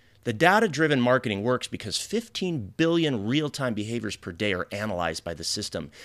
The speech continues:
including U R L level navigation, keyword search, campaign response,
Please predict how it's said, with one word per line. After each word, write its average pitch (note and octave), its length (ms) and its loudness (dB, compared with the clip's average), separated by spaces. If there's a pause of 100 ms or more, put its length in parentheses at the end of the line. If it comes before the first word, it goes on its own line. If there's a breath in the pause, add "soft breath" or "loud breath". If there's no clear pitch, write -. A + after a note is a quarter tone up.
(100)
including A#2+ 420 0
U A#2+ 180 2
R A#2 160 4
L A#2 320 4
level A2+ 280 0
navigation, G2+ 680 -2
keyword G2 400 -4
search, - 380 -8
campaign A#2+ 480 -2
response, A#2 560 -2